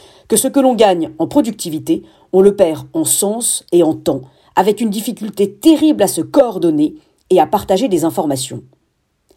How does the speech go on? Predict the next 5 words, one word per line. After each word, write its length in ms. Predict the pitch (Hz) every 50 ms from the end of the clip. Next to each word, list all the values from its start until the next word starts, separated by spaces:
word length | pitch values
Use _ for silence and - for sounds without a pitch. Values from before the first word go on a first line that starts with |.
| _ _ _ _ _ _ _ _ _ _
Les 120 | - 180 202
jeunes 180 | 233 349 302
générations 600 | 233 214 180 175 156 160 151 - - - 165 185 190 - _ _ _ _ -
vont 220 | 151 180 208 196
inventer 540 | 247 233 214 240 233 233 - 285 302 311 311